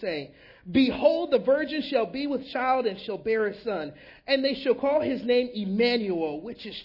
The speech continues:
translated, "God with us." Repeat that.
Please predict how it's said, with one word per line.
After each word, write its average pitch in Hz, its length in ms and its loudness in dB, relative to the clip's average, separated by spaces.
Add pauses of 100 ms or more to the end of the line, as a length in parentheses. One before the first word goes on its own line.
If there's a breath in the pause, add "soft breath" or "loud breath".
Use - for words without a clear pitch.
translated, 214 840 0 (420 loud breath)
"God 226 600 4 (200)
with 196 440 2 (320)
us." 160 420 -10 (520)
Repeat 254 280 0
that. 147 340 -4